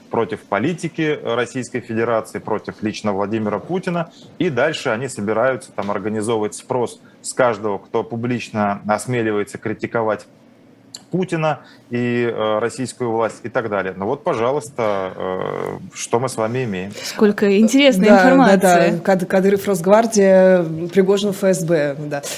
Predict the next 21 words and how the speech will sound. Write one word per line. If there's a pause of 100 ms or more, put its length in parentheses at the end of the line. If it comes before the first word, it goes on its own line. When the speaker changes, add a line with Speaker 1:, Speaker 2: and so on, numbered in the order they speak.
(160)
Speaker 3:
Э,
суперинтересно.
Владимир,
вот,
наверное,
последний
вопрос.
Мы
уже
немножко,
да,
задерживаемся.
У
нас
Венедиктов
должен
быть
по
графику.
Прям,
м,